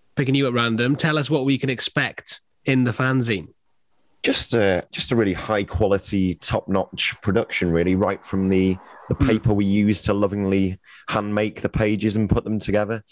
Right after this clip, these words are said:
Speaker 1: Hmm.
Speaker 2: Um, but no, the content's, uh, really decent this month. I think, not blowing our own trumpets, but I think I've seen a few people say that they think it's probably better than the first edition, which I thought was decent for a first try. We got interviews with the likes of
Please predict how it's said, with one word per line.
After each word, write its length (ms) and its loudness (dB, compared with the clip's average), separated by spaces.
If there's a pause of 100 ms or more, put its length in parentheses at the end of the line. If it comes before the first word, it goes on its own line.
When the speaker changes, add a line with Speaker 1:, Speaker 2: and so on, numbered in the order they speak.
(420)
Speaker 1:
Hmm. 160 0
Speaker 2:
Um, 380 -2
but 100 -2
no, 120 2
the 80 -4
content's, 680 -4
uh, 300 2
really 260 0
decent 480 -2
this 360 0
month. 280 0
I 40 -4
think, 340 -4 (600)
not 220 2
blowing 200 2
our 100 2
own 140 0
trumpets, 480 -2
but 100 -2
I 40 -2
think 340 -6 (140)
I've 120 -2
seen 180 2
a 60 -2
few 160 0
people 300 0
say 260 0
that 140 0
they 80 -2
think 340 -4
it's 340 -2 (100)
probably 240 0
better 280 -2
than 420 -2 (220)
the 60 -4
first 340 0
edition, 320 0
which 140 -2
I 40 -4
thought 180 0
was 80 -2
decent 380 -2
for 120 -4
a 40 -6
first 300 0
try. 220 0
We 40 0
got 220 0 (720)
interviews 500 2
with 280 0
the 80 0
likes 320 -2
of 240 0